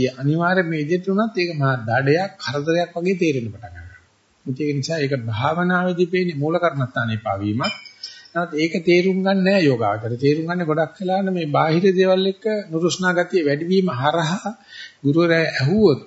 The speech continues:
ඔය "කොට මුල ඔබට මූල කර්මස්ථානේ පාවිලා නේද?" කියලා එතකොට තමයි යාට තේරෙන්නේ.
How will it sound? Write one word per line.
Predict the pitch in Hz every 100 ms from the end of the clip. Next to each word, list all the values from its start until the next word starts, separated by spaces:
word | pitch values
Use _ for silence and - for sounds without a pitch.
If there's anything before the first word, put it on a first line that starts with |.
| - _ _ _ _
ඔය | 143 127 -
"කොට | - 156 170 185
මුල | 170 160
ඔබට | 165 160 160
මූල | 143 131 156
කර්මස්ථානේ | 170 185 185 185 185 202 196 190
පාවිලා | 190 190 196 190
නේද?" | 196 190
කියලා | 196 220
එතකොට | 170 180 190
තමයි | 185 185 180
යාට | 156 135
තේරෙන්නේ. | 123 101 -